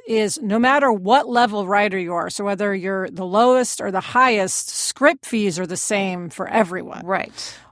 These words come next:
Speaker 1: So to write a network script is whatever it is. I think it's somewhere around
Speaker 2: Around thirty thousand.
Speaker 1: thirty thousand dollars, and then a cable is a different rate.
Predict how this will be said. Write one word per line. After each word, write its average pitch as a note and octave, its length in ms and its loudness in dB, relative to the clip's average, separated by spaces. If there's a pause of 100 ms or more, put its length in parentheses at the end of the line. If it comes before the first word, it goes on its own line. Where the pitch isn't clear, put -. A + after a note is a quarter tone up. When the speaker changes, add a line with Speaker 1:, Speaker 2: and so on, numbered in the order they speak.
(100)
Speaker 1:
So G3+ 520 2
to - 140 -4
write G#3 300 4
a F3+ 80 -2
network C4+ 420 2
script B3 500 0
is F#3 300 0
whatever F#3 460 2
it F#3 120 0
is. F3+ 540 0 (280)
I F#3 120 -2
think F3+ 180 -4
it's F#3+ 140 -6
somewhere F#3+ 500 2
around E3+ 540 0
Speaker 2:
Around F3 200 -6
thirty E3 280 -8 (160)
thousand. E3 180 -14
Speaker 1:
thirty G3 280 4
thousand F#3 480 2
dollars, F3+ 580 2
and F#3+ 180 -2
then F3 140 -2
a E3+ 60 -6
cable G3 540 4
is E3+ 140 -4
a F#3 120 -2
different E3 640 -2
rate. E3+ 480 -6